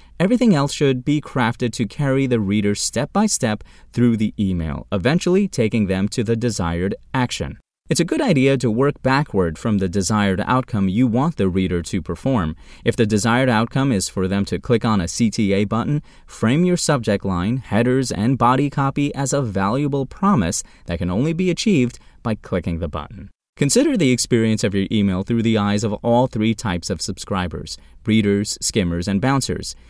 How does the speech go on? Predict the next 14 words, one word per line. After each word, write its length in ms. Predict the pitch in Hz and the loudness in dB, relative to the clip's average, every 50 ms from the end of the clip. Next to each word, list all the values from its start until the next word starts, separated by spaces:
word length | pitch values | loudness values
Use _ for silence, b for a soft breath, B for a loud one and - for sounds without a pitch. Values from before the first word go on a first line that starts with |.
| b b | b b
Use 260 | b 120 131 123 107 | b 4 4 4 2
visual 520 | 101 92 107 117 113 120 110 98 90 85 85 | 0 0 0 2 2 2 0 0 0 0 -2
and 300 | - 110 110 101 95 95 | 0 0 2 2 2 2
written 320 | 110 127 - 147 147 147 | 0 0 0 0 -2 -4
prompts 420 | - - 98 87 92 120 - - - | -2 -2 -2 -2 -2 -2 -4 -4 -2
that 180 | 110 104 - | -2 -2 0
make 300 | - 107 101 113 139 - | 0 0 0 0 0 -2
the 100 | - 170 | -4 -4
purpose 380 | - - 143 135 - 139 - 139 | -2 -2 -2 -2 -2 -4 -4 -4
of 100 | 123 110 | -4 -2
your 140 | 110 107 - - | -2 -2 0 0
email 340 | 113 98 92 90 82 80 - | 0 0 0 0 -2 -4 -6
clear 460 | - - - 143 147 156 170 185 190 | -8 -6 -4 -2 0 0 0 0 -2
to 240 | - - 117 - | -2 -2 -4 -4